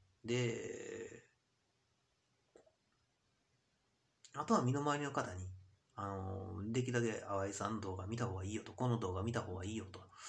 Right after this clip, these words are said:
まあ、そういうような内容を、えー、お伝えしていただけたらなと思います。もう、まあ、さっきのゴルフ場の話なんかもう兵庫県なんか呆れたもので、百五十ぐらいゴルフ場作っちゃったんですよ、兵庫県だけで。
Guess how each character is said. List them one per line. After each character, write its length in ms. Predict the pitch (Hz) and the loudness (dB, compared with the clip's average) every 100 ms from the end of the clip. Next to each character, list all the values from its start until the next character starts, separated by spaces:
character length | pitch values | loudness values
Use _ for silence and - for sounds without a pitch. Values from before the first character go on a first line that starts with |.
| - - - | -8 -8 -6
ま 80 | 117 | -4
あ、 20 | |
そ 140 | 123 196 | 2 4
う 20 | |
い 20 | |
う 40 | |
よ 80 | 214 | 4
う 20 | |
な 100 | 165 | 2
内 220 | 92 98 101 | 2 2 2
容 140 | 101 | 0
を、 360 | 110 156 95 92 | 2 2 2 0
え 1700 | 95 92 92 92 95 95 95 95 95 95 95 95 92 95 95 92 92 | 0 0 0 0 -2 -4 -4 -4 -4 -6 -6 -8 -10 -10 -10 -10 -10
ー、 60 | - | -10
お 100 | 98 | -6
伝 200 | - 95 | -4 -2
え 20 | |
し 80 | 95 | -2
て 40 | 98 | -4
い 80 | 107 | -2
た 100 | 110 | -2
だ 120 | 117 | -2
け 80 | 92 | -4
た 160 | 95 | -6
ら 240 | 92 92 92 | -6 -6 -6
な 140 | 123 | -6
と 240 | - - - | -6 -8 -8
思 140 | 104 98 | -8 -8
い 40 | |
ま 140 | 95 92 | -8 -8
す。 180 | - - _ _ _ _ _ - | -8 -10 _ _ _ _ _ -12
も 800 | 101 95 90 87 92 92 90 - | -6 -6 -6 -6 -8 -8 -12 -8
う、 20 | 131 | -2
ま 260 | 135 101 | -2 -2
あ、 20 | 101 | -4
さ 100 | 135 | -4
っ 40 | |
き 100 | 175 | -2
の 100 | 131 | 0
ゴ 100 | 135 | 0
ル 80 | 170 | 2
フ 140 | 175 | 0
場 160 | 175 170 | 0 -2
の 100 | 165 | -2
話 460 | 185 139 - - | -2 -2 -4 -6
な 80 | 95 | -6
ん 60 | 92 | -4
か 80 | 92 | -2
も 120 | 92 | -2
う 20 | |
兵 100 | 92 | 2
庫 140 | 147 180 | 2 4
県 140 | 139 | 0
な 100 | 95 | 0
ん 20 | |
か 160 | - 139 | -4 -2
呆 100 | 208 | -2
れ 100 | 147 | -2
た 80 | 92 | -4
も 100 | 90 | -6
の 100 | 90 | -4
で、 240 | 95 92 - - - - | -4 -4 -8 -16 -18 -8
百 240 | 220 226 | -2 2
五 160 | 220 226 | 6 6
十 140 | 208 | 4
ぐ 100 | 190 | 0
ら 80 | 101 | 0
い 40 | |
ゴ 120 | 92 92 | 0 0
ル 60 | |
フ 100 | 98 | 0
場 100 | 92 | -2
作 200 | 92 - | -2 -4
っ 20 | - | -4
ち 60 | |
ゃ 60 | 92 | -4
っ 20 | |
た 100 | 92 | -4
ん 40 | |
で 40 | 92 | -6
す 100 | - | -6
よ、 60 | - | -6
兵 60 | 113 | -2
庫 140 | 113 | 0
県 160 | 107 92 | -2 -4
だ 100 | 95 | -6
け 80 | 92 | -6
で。 140 | 92 | -10